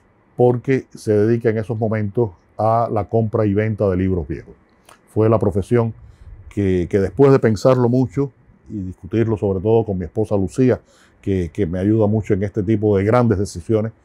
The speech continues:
pues decidimos que fuera esa la profesión que, eh, practicara Conde, porque lo mantenía suficientemente cerca de la calle y de la literatura, que es una de las, de las pasiones de Conde.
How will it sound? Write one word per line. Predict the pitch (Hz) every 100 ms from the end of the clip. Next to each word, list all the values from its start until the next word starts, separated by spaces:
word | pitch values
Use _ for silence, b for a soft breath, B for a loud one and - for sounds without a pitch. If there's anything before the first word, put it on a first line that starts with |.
| b b _
pues | 123
decidimos | 117 - 104 107 107
que | 107
fuera | - 107 110 110 -
esa | 110 113
la | 104
profesión | 101 98 92 113
que, | 104 95 76 -
eh, | 95 87
practicara | 98 98 101 101 113 113 110 104 95
Conde, | 117 113 123 - _ B B _
porque | - 135 127 139
lo | 113
mantenía | 110 95 104 110 117 117 _ b b _
suficientemente | 113 95 95 113 113 113 117 113 107
cerca | - 113 104 95
de | 90
la | 92
calle | 110 165 175 175 -
y | 117
de | 101
la | 98
literatura, | 95 92 87 82 85 65 _ _ b b b _ _ _
que | - -
es | - -
una | 110 107
de |
las, | 101 90 -
de | 110
las | 101
pasiones | - 98 104 101 92
de |
Conde. | 90 101 -